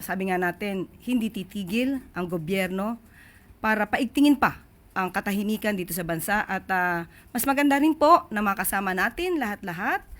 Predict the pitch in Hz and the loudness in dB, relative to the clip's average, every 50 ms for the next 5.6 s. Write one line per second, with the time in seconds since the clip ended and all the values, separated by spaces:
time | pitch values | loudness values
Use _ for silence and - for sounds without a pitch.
0 | - - - - - - - - - 214 208 202 202 214 - 247 240 - - 233 | -18 -18 -18 -20 -20 -20 -10 -2 2 2 2 4 2 0 0 -2 -2 0 2 2
1 | 233 - 202 208 208 214 202 - - 214 202 202 214 220 226 190 220 247 247 262 | 4 4 4 4 4 4 4 4 4 4 6 6 6 6 6 4 4 4 4 4
2 | 262 - 202 - 226 214 202 202 185 180 185 185 180 185 180 180 175 170 - 220 | 2 -2 -6 -4 -4 -4 -2 -2 -2 -2 -2 -2 -4 -4 -2 -2 -2 -2 -4 -4
3 | 202 190 - - 208 190 185 185 185 180 175 170 170 165 165 160 160 156 160 156 | -4 -6 -4 -2 0 0 0 0 -2 -2 -2 -2 -2 -2 -4 -4 -4 -6 -6 -6
4 | 156 156 175 202 202 170 170 196 180 170 165 160 - 190 185 180 180 180 180 170 | -6 -4 -4 -4 -4 -4 -2 -2 -2 -2 -2 -4 -6 -6 -8 -6 -6 -6 -8 -8
5 | - 185 - 185 170 - - 156 156 214 320 370 | -8 -10 -8 -8 -8 -6 -4 -4 -2 -2 -4 -6